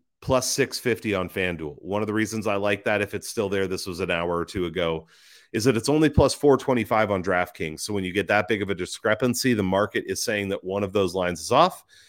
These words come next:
You can debate which one it is. I think it's the DraftKings line at plus six fifty. That's basically Jordan, how Jordan Wright wins if he wins, is a knockout in round one. So it's almost like getting Jordan Wright at plus six fifty. So I don't mind that at all. You can also get Jordan Wright under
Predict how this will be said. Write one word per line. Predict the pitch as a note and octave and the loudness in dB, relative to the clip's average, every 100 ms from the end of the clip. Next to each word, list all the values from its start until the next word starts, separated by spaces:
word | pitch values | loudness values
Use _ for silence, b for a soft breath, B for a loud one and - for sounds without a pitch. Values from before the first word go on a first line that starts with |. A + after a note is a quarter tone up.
| b - | b -12
You | |
can | F#2 G2+ | -4 -2
debate | F2 G2+ G#2+ | 2 2 2
which | G2+ | 0
one | - F#2+ | 0 0
it | G#2 | 4
is. | A2 A2+ - | 4 4 0
I | - G2+ | 2 2
think | A2+ A#2 G#2+ | 4 0 -2
it's | - - | -6 -6
the | F#2 | -4
DraftKings | E2+ F#2+ F#2 - F#2+ F2 | 0 2 0 -2 -4 -2
line | F2+ F2 F2 | 0 0 -2
at | F#2 - | -4 -4
plus | A#2+ A2+ | 0 0
six | - G#2+ | 0 -2
fifty. | - G#2+ - G#2+ F#2 b b b b - | 0 0 2 -2 -2 b b b b 6
That's | A#2+ A2 | 6 6
basically | G#2+ D#3 E3 C3+ A#2+ | 6 6 6 2 2
Jordan, | G#2 A2 G2+ G#2+ - | 4 4 4 -2 -4
how | B2+ A#2+ | 2 4
Jordan | A2 A2 F2+ | 6 4 4
Wright | F2+ E2+ F#2 | 2 2 0
wins | F2+ E2+ | -2 -2
if | E2+ - | -4 -6
he | F2 | -2
wins, | F#2 E2 E2 | 0 -2 -4
is | D#2+ | -4
a | |
knockout | F2+ E2+ E2+ E2 | 0 0 2 0
in | D#2 | 0
round | D#2 D2+ | -2 -4
one. | D2 E2 C#2+ C2+ _ b b b | -2 0 -2 -6 _ b b b
So | - A#2 G2 F2 E2 - _ | 0 6 6 6 0 -8 _
it's | G2 | -2
almost | B2 C3+ B2 - | 2 4 4 4
like | F#2 | 2
getting | G2 F#2 | 2 0
Jordan | E2+ F2+ E2+ | 2 2 2
Wright | E2+ F2 | 2 2
at | F2 | 2
plus | - E2 | -2 -6
six | - E2 - | -4 -8 -8
fifty. | E2 - D#2 | -8 -8 -8
So | - G2 | -4 -2
I | |
don't | F#2+ | 0
mind | F#2+ F#2 | 0 0
that | F2+ E2 | 0 0
at | E2+ | 2
all. | A2 B2+ C#3 b b b b b | 4 4 0 b b b b b
You | G#2 | 0
can | B2+ | 4
also | B2 - | 4 4
get | B2 A#2+ | 2 2
Jordan | G#2+ A2+ G#2 | 4 4 4
Wright | G#2 G#2 - | 2 0 0
under | G2+ A2 A#2 A#2+ | -2 2 4 2